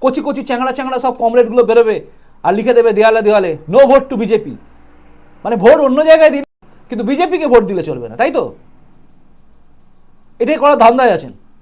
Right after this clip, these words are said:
বিগত বেশ কত বছর ধরে দেখছি আমরা, দু তিন বছর ধরে একই জিনিস, একই। নির্বাচন এলে সঙ্গে সঙ্গে এই চারা কমরেডগুলো কোত্থেকে বেরোয় ভগবান জানে, এরা কোথায় ঢুকে থাকে আর কোথা থেকে বেরোয় কে জানে। বেরিয়ে লেখা শুরু করে দেয় দেওয়ালে দেওয়ালে এবং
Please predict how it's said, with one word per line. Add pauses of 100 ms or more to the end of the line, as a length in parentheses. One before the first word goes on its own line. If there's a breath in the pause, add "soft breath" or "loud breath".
(920)
বিগত
বেশ
কত
বছর
ধরে
দেখছি
আমরা, (400)
দু
তিন
বছর
ধরে
একই
জিনিস,
একই। (460)
নির্বাচন
এলে
সঙ্গে
সঙ্গে
এই
চারা
কমরেডগুলো
কোত্থেকে
বেরোয়
ভগবান
জানে, (580)
এরা
কোথায়
ঢুকে
থাকে
আর
কোথা
থেকে
বেরোয়
কে
জানে। (1200)
বেরিয়ে
লেখা
শুরু
করে
দেয়
দেওয়ালে
দেওয়ালে
এবং